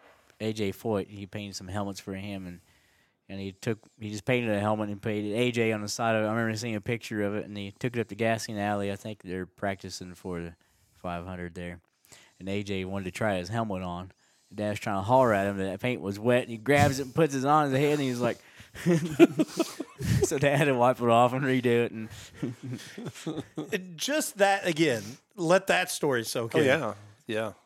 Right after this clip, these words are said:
Speaker 2: Your dad's yelling at A J Foyt to not put the helmet on 'cause the paint is wet. I
Speaker 1: Yeah.
Speaker 2: mean,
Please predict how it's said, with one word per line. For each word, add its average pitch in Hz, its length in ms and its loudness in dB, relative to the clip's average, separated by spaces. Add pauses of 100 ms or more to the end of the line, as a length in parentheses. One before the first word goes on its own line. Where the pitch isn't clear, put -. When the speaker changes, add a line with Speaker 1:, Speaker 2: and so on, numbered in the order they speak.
Speaker 2:
Your 160 180 4
dad's 196 380 2
yelling 185 240 6
at 156 80 4
A 165 120 4
J 151 180 2
Foyt 147 420 2
to 151 100 2
not 139 360 2
put 156 160 2
the 139 120 2
helmet 147 300 2
on 135 180 4
'cause 123 180 0
the 123 80 -4
paint 139 300 2
is 120 140 -2
wet. 117 380 2
I 101 120 -14
Speaker 1:
Yeah. 131 160 2
Speaker 2:
mean, 143 240 2